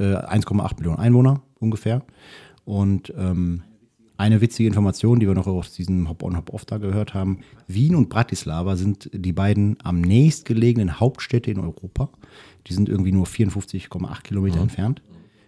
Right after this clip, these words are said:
Speaker 1: Und, äh, die werden in so einem Twin-City-Konzept betrieben. Das bedeutet, dass die Städteentwicklung immer aufeinander
Speaker 2: Ja.
Speaker 1: abgestimmt ist und auch die Städteplanung so ein bisschen.
Speaker 2: Genau.
Speaker 1: Ne, es ist, ähm,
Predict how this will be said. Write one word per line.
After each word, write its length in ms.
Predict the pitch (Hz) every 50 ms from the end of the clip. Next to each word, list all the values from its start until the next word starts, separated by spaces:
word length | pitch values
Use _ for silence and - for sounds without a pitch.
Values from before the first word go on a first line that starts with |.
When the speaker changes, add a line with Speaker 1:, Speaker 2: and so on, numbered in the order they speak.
| _ _
Speaker 1:
Und, 360 | _ 98 104 107 110 107 101
äh, 160 | 107 104 104 92
die 100 | 98 90
werden 220 | 110 113 117 107
in 60 | 107
so 80 | 92 101
einem 320 | 101 101 98 92 87 - -
Twin-City-Konzept 1400 | - - 113 127 120 - - 120 - 104 92 78 80 - _ _ _ _ - - 85 - - - - _ - _
betrieben. 420 | - 85 - - 95 87 - 73 76 -
Das 100 | - -
bedeutet, 480 | - - 80 92 95 101 - 92 - -
dass 140 | - -
die 180 | - 90 82 80
Städteentwicklung 960 | - - - - 104 - - 113 98 92 85 95 107 - - 127 139 160 165 - - _ _ _
immer 160 | 123 120 127
aufeinander 360 | 110 98 - 110 101 98 95 90
Speaker 2:
Ja. 40 | 110
Speaker 1:
abgestimmt 420 | 107 92 95 - - 92 87 85
ist 240 | 98 107 - - - - _ _ _ _ - _ _ _ _
und 140 | - 95 87
auch 140 | 90 95 -
die 100 | - 85
Städteplanung 560 | - - - - - - 80 78 78 76 73
so 80 | - 67
ein 60 | -
bisschen. 220 | - 101 101 98 87 82 - - _
Speaker 2:
Genau. 120 | 90 90
Speaker 1:
Ne, 40 | 76
es 160 | 76 - - -
ist, 280 | - 87 - - -
ähm, 380 | - - - - - 76 76 76